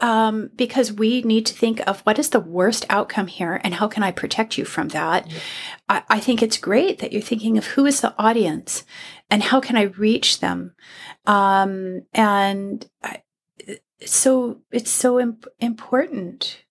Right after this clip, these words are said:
Speaker 1: right? How do you write that hard letter? How do you have those hard conversations of,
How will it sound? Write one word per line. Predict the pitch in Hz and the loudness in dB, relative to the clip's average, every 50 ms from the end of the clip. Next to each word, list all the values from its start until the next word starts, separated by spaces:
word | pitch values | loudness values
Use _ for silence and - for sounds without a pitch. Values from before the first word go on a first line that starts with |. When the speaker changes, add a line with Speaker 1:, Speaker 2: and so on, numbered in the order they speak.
| _ _ _ _ _ - | _ _ _ _ _ -2
Speaker 1:
right? | 196 208 240 277 277 | 0 4 4 4 2
How | - - 254 269 | 2 2 2 4
do | 294 | 4
you | 294 277 247 | 4 2 2
write | 220 - 214 226 254 254 - | 4 4 4 4 4 2 2
that | 214 196 - | -2 -4 -2
hard | - - 220 208 202 - | 2 2 2 2 2 2
letter? | 208 226 220 190 180 | 2 4 4 2 2
How | - - 233 | 2 0 2
do | 226 | 2
you | 240 240 | 2 -2
have | 220 - - 214 214 220 226 220 | -2 0 2 4 4 4 2 2
those | - 208 196 190 - - - - - - - - _ - | -2 -2 -2 -2 -4 -8 -16 -16 -18 -18 -18 -20 _ -4
hard | - 226 220 214 214 214 | 2 4 4 4 4 0
conversations | - - 226 220 202 196 202 196 - - - 214 202 208 - - 214 196 196 190 - 196 | -2 -2 -2 -2 0 0 -2 0 0 0 0 0 2 2 0 0 0 -2 -4 -4 0 0
of, | 190 190 185 - - | 0 0 0 -4 -14